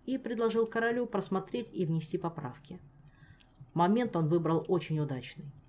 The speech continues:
Я в то время только вступил в должность главы департамента и при дворе даже не появлялся. Почти не вылезал из кабинета, заваленной работой. А дядя не додумался позвать меня, чтобы посоветоваться, и подписал.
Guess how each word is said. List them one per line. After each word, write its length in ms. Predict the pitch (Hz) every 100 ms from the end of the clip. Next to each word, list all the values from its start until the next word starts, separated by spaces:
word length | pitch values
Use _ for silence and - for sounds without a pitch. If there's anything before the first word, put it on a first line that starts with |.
| - - -
Я 200 | 156 151
в 80 | -
то 100 | 151
время 280 | 196 196
только 300 | 143 151 151
вступил 380 | 147 - 151 170
в 100 | 147
должность 400 | 151 196 156 147
главы 240 | 139 147 147
департамента 800 | 147 151 151 214 190 131 135 131
и 320 | - 151 143
при 160 | 147
дворе 300 | 143 156 196
даже 240 | 165 151 151
не 140 | 156
появлялся. 640 | 156 180 143 123 - - - - - - - -
Почти 300 | - - 269
не 120 | 226 185
вылезал 380 | 175 180 170 151
из 100 | 143
кабинета, 480 | 143 151 185 180
заваленной 500 | 139 143 139 135 135
работой. 480 | 139 147 120 - 151 - - - - - - - - -
А 140 | - 156
дядя 260 | 233 190
не 160 | 160 220
додумался 560 | 202 147 143 139 -
позвать 420 | 139 147 139 143 143
меня, 300 | 147 208 214
чтобы 280 | - 185
посоветоваться, 840 | 170 151 - 151 185 165 160 151 147 - - - -
и 80 | 330
подписал. 600 | - 190 131 - 127 110